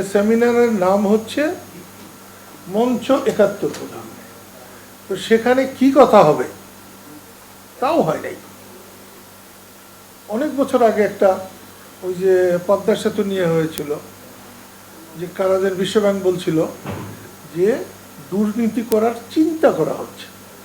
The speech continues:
চিন্তা করলে এটা আল্লাহ বিচার করতে পারবে। কিন্তু বাস্তবায়িত হওয়ার আগ মুহূর্ত পর্যন্ত কোনো আইন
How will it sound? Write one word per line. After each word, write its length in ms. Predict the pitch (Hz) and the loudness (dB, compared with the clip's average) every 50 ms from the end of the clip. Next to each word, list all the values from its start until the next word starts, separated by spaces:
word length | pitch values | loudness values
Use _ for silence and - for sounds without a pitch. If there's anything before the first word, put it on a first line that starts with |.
| - - - - - - - - - - - - - - - - - - - - - - - - | -20 -20 -20 -20 -20 -20 -20 -20 -20 -20 -20 -20 -20 -20 -20 -20 -20 -20 -20 -20 -20 -20 -18 -8
চিন্তা 360 | - 240 277 277 240 - 269 262 262 - | -6 -4 -4 -4 0 2 2 2 4 4
করলে 260 | 269 254 247 247 247 254 247 | 2 2 4 4 6 6 6
এটা 120 | 226 247 233 | 8 8 8
আল্লাহ 180 | 214 214 220 226 202 | 8 8 8 6 6
বিচার 180 | - - 190 165 143 | 6 4 4 4 4
করতে 180 | 143 - - 127 123 | 0 -4 -4 -6 -8
পারবে। 200 | 127 - 139 143 - - - - - - - - - - - - - - - - - - - - - - - - - - - - - - | -8 -8 -10 -10 -12 -14 -18 -20 -20 -20 -20 -20 -20 -20 -20 -20 -20 -20 -20 -20 -20 -20 -20 -20 -20 -20 -20 -20 -20 -20 -20 -20 -14 -8
কিন্তু 320 | 220 220 226 - - 254 254 269 285 311 381 440 - - - - 156 151 | -6 -6 -6 -4 -2 0 2 2 2 2 0 -2 -6 -12 -16 -6 -2 -2
বাস্তবায়িত 640 | 156 160 156 - - - 247 233 254 254 233 - 233 208 202 | -2 -2 -2 -6 -6 -4 -2 0 0 -2 0 -2 -2 0 2
হওয়ার 220 | 233 240 233 226 - - 180 175 | 2 2 0 0 -2 -4 -2 -2
আগ 80 | 185 185 175 175 175 | -2 -2 -2 -2 -2
মুহূর্ত 260 | 185 220 240 233 - 254 208 190 | -2 -2 -2 -2 -4 -4 -2 -2
পর্যন্ত 460 | 180 160 - - 156 143 131 - - - - - - - - - - - - - - - - - - - - - - - - - - - - - | -4 -4 -4 -6 -6 -6 -6 -8 -12 -14 -16 -16 -20 -20 -20 -20 -20 -20 -20 -20 -20 -20 -20 -20 -20 -20 -20 -20 -20 -20 -20 -20 -20 -20 -16 -14
কোনো 160 | 185 185 196 202 - - 180 | -10 -8 -8 -8 -4 -4 -2
আইন 240 | 180 185 202 220 269 | 0 2 2 2 0